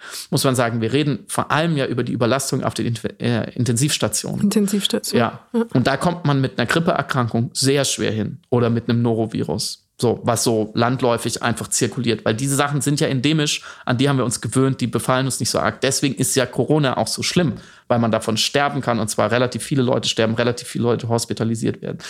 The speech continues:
Speaker 1: So, deswegen ist zu sagen, „Ja, aber das ist ja wichtig, damit, äh, die Krankenhäuser nicht überlastet sind“,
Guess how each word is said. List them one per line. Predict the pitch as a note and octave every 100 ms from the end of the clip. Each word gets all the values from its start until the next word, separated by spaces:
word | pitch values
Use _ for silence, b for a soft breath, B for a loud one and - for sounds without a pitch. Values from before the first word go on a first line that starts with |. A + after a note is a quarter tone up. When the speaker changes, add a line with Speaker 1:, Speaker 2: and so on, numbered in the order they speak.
| B B
Speaker 1:
So, | - A#2 -
deswegen | C#3 - E3+ E3+
ist | D3+ -
zu |
sagen, | B2+ C3+ D#3 C#3+
„Ja, | B2
aber | D3 C3
das | B2+
ist | B2
ja | A#2
wichtig, | G3 G3 C3
damit, | B2+ B2 - -
äh, | B2+
die | A#2
Krankenhäuser | - F3+ F3+ B2
nicht | A#2
überlastet | A2+ A#2 A#2 -
sind“, | - C#3